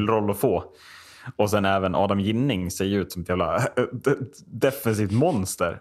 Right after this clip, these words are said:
Speaker 2: Alltså, han är ju, hur gammal är han? Han är inte gammal.
Speaker 1: <laughs>
Speaker 2: Noll noll,
Speaker 1: Men är
Speaker 2: typ.
Speaker 1: inte
Speaker 2: Alltså,
Speaker 1: det
Speaker 2: det är liksom
Speaker 1: mest oväntade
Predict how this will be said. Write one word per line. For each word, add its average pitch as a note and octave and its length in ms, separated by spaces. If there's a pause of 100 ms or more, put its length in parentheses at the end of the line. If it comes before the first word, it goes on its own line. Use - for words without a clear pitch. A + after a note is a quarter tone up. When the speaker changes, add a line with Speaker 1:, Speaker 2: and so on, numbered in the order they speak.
Speaker 2:
Alltså, G#2+ 240
han A#2 220
är C3 40
ju, G#2 140 (160)
hur B2+ 120
gammal A#2+ 220
är A2 40
han? A2 340
Han D3 200
är D#3 40
inte G2+ 160
gammal. F#2+ 340
Speaker 1:
<laughs> A2 40
Speaker 2:
Noll B2+ 280
noll, E3+ 140
Speaker 1:
Men - 120
är C3+ 80
Speaker 2:
typ. C3+ 100
Speaker 1:
inte C3 100
Speaker 2:
Alltså, A2 160
Speaker 1:
det A2+ 80
Speaker 2:
det A2 100
är A2 200
liksom G2 220
Speaker 1:
mest C#3+ 320
oväntade C#3 960